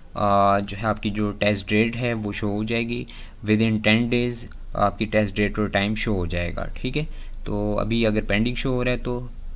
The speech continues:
अ, within ten days यानी ten to twelve days में आपकी टेस्ट डेट और टाइम शो, जब, जब टेस्ट डेट, अ, टाइम, अ, टेस्ट डेट और टाइम जब शो हो जाए स्लिप पर तो आपने उसका स्क्रीनशॉट ले लें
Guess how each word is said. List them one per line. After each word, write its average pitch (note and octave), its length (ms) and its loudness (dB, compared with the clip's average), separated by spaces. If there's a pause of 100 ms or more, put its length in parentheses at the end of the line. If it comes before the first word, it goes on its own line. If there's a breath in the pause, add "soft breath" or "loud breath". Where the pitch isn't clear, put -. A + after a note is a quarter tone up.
(120)
अ, G2+ 180 -2
within A2+ 280 2
ten A2+ 220 2
days A2 340 2
यानी G#2 240 -2
ten G#2+ 240 2
to A2+ 80 -2
twelve A#2+ 320 0
days A2+ 260 0
में A2 180 0
आपकी G#2 300 -4
टेस्ट G2+ 280 -2
डेट G2+ 200 -4
और G2 100 -2
टाइम F#2+ 200 -2
शो, F#2 200 -4
जब, - 160 -8 (440 loud breath)
जब G#2+ 140 -2
टेस्ट B2 240 6
डेट, B2 280 2
अ, - 40 -14 (720)
टाइम, A#2 320 4
अ, G#2+ 280 0
टेस्ट G#2+ 540 -4 (500)
डेट A#2+ 340 4
और A#2 100 2
टाइम A2 240 4
जब A2+ 120 -2
शो C#3+ 220 2
हो C#3 120 6
जाए G#2+ 160 2
स्लिप G#2+ 340 0
पर A2 100 0
तो G#2+ 100 -2
आपने G#2+ 180 0
उसका G#2+ 200 -6
स्क्रीनशॉट A2 500 -2
ले A#2 160 2
लें A2+ 180 0